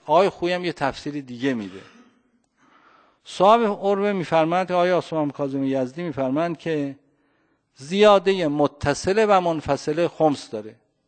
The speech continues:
آمد گوسفندی گرفت، پنج تا گوسفند گرفت، چهار تا گوسفند گرفت، چاق شد. این اضافه ای که شده، این فایده ای هستش.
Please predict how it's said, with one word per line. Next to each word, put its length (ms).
آمد 400
گوسفندی 540
گرفت، 400
پنج 280
تا 100
گوسفند 460
گرفت، 240
چهار 200
تا 140
گوسفند 360
گرفت، 260
چاق 380
شد. 280
این 220
اضافه 560
ای 120
که 240
شده، 240
این 100
فایده 440
ای 140
هستش. 420